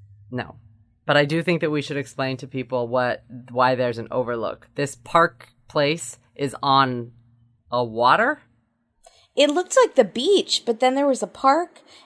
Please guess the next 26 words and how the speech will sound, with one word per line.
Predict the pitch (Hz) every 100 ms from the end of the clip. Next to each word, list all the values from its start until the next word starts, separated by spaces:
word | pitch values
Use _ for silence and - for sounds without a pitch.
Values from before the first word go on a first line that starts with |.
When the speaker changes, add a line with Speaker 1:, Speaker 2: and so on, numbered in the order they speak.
| _
Speaker 2:
and | 226
then | 233
there | 269
was | 262 240 - - _
grassy | - 240 254 320 - 285 277 247 214
hill. | - 240 269 330 381 370 _ _ _
Speaker 1:
I | 190
remember | 208 220 247 277
us | 247 220 - _ _
discussing | 185 180 226 214 214 175
Corpus | 180 175 170 147
Christi | - 175 - 135 -
and | - 143
how | 139 131
it | 127
was | 135 139 123 -
on | 135 135 131 123 113
water. | 120 127 110 - - - _ _ _ _ _ _ _ _ -
Speaker 2:
I |
don't | 254 233
know. | 214 185
It | 226 226
looked | 262 -
really | 185 196 185
pretty, | 165 180 175 170
though. | - -